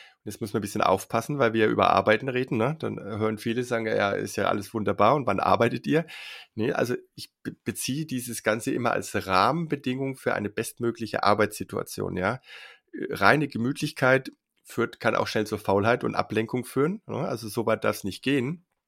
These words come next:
Aber wenn ich mal drei Stunden gearbeitet hab und sag, „Boah, jetzt sind wir erstmal kreativ durch“, und geh dann in eine Art Sportraum rein, ja, oder, äh, in ein anderes Setting und nach zwanzig Minuten kommen alle wieder raus und sagen, „Boah, haben wir irgendwie mal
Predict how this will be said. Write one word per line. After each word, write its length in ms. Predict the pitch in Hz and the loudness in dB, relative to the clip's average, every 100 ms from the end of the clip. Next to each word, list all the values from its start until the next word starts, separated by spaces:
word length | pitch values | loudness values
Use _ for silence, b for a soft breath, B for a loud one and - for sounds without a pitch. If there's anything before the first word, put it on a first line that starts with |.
| _ _ - | _ _ -18
Aber 200 | 107 104 | -6 -2
wenn 120 | 110 | -2
ich 160 | 139 - | -2 -2
mal 260 | 123 113 104 B B B B - | 2 2 -2 B B B B -4
drei 220 | 95 123 | 2 2
Stunden 320 | - 127 127 | 0 -6 -2
gearbeitet 560 | 110 - 131 123 113 - | 0 2 4 2 0 -4
hab 160 | 113 | -4
und 140 | - - | -4 -4
sag, 240 | 101 - | -4 0
„Boah, 160 | 107 107 | 2 2
jetzt 160 | 107 | 2
sind 160 | 123 120 | -4 0
wir 100 | 120 | 0
erstmal 300 | 110 - 107 | 0 -2 -4
kreativ 440 | - 107 - 104 - | 0 0 0 -6 0
durch“, 240 | 131 139 | 0 0
und 100 | 113 | -4
geh 140 | 107 | -4
dann 200 | 104 120 | 2 2
in 140 | 151 120 | 4 2
eine 140 | 113 | 2
Art 240 | - 107 - | 4 4 2
Sportraum 640 | - 117 147 107 101 98 | 2 2 2 4 4 4
rein, 320 | 95 95 95 | 4 4 6
ja, 220 | 95 107 151 | 4 2 2
oder, 340 | 117 104 95 B B B B - | 0 2 0 B B B B -6
äh, 260 | 110 107 98 90 - - | -2 -2 -4 -6 -8 -10
in 140 | 117 117 | -4 0
ein 160 | 110 - | 0 2
anderes 400 | 117 135 113 - | 0 0 -2 0
Setting 400 | 143 127 120 131 | 0 0 -4 -4
und 260 | - 113 117 | -6 -8 0
nach 160 | 110 | 0
zwanzig 460 | - 117 131 131 - | 2 0 0 -4 -6
Minuten 400 | 113 123 139 127 | -4 -2 -4 -4
kommen 260 | - 117 113 | -2 0 2
alle 300 | 110 110 107 | 2 2 2
wieder 160 | 107 101 | 2 6
raus 300 | 101 123 - | 8 8 4
und 80 | 113 | 0
sagen, 260 | 113 107 104 | 4 4 4
„Boah, 240 | 110 117 B B - | 2 2 B B -4
haben 120 | 113 | 2
wir 80 | 127 | 4
irgendwie 220 | 123 117 | 4 4
mal 160 | 113 | 4